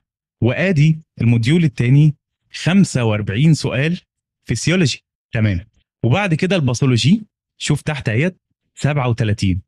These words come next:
قول مثلًا خمسة وأربعين وأربعين. تمام،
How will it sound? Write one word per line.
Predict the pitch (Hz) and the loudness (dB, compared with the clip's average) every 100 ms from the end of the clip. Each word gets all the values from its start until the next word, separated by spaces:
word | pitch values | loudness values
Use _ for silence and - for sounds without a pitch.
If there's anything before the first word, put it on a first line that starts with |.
| _ _ _ _ | _ _ _ _
قول | - 202 | 0 2
مثلًا | 208 196 160 | 2 0 0
خمسة | - 196 196 156 | 2 2 2 2
وأربعين | 131 110 104 123 143 - _ _ _ 117 | -2 -2 -2 2 2 2 _ _ _ 0
وأربعين. | 147 - 185 139 120 139 147 123 _ _ _ _ | 0 0 -2 -2 -2 2 2 0 _ _ _ _
تمام، | 131 117 | -4 -4